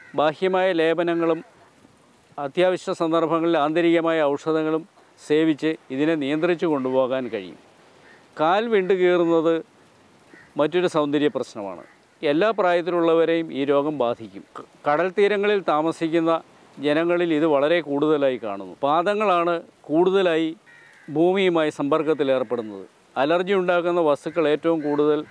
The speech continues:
സ്പർശിക്കുന്നതും പാദങ്ങളിലാണ്. കാരം, ചാരം, സോപ്പ്, സോപ്പ് പൊടി,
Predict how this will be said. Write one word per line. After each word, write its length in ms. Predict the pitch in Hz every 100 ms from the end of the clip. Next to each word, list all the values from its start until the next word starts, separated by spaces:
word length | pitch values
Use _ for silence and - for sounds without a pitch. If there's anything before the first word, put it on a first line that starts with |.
| -
സ്പർശിക്കുന്നതും 800 | - 139 - 165 156 147 143 139
പാദങ്ങളിലാണ്. 760 | 120 131 147 143 127 107 90 73 - - - - - - - - -
കാരം, 380 | 139 156 180 190
ചാരം, 380 | 170 160 165 165
സോപ്പ്, 380 | - 151 147 165
സോപ്പ് 380 | - 151 156 156
പൊടി, 300 | 156 147